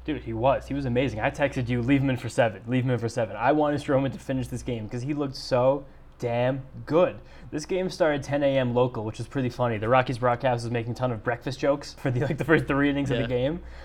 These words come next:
Speaker 1: Also, if Ryan Spielberg's on the call. Ryan Spielberg is one of those great low-key baseball names that, like, you know Ryan Spielberg's, like, you're a real one.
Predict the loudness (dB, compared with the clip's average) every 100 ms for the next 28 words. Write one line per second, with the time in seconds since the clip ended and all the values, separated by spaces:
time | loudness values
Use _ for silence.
0 | -2 2 4 4 4 4 4 2 4 6
1 | 6 2 0 0 -2 -6 -2 0 0 0
2 | 0 2 0 0 0 0 -2 -2 4 4
3 | 4 0 -8 -16 -16 -6 4 4 4 0
4 | 0 0 0 -2 -2 -2 -4 -2 -2 0
5 | 0 0 2 4 6 4 2 0 0 0
6 | -6 -8 -4 -2 0 0 2 2 0